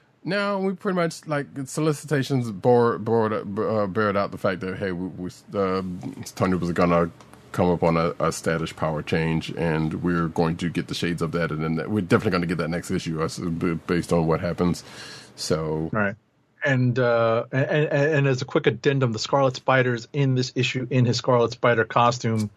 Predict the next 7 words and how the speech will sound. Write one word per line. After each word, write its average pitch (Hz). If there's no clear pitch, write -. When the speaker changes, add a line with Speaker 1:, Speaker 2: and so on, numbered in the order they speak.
Speaker 1:
Yes. -
Speaker 2:
And 117
he's 117
annoying 117
here 110
as 104
well. 90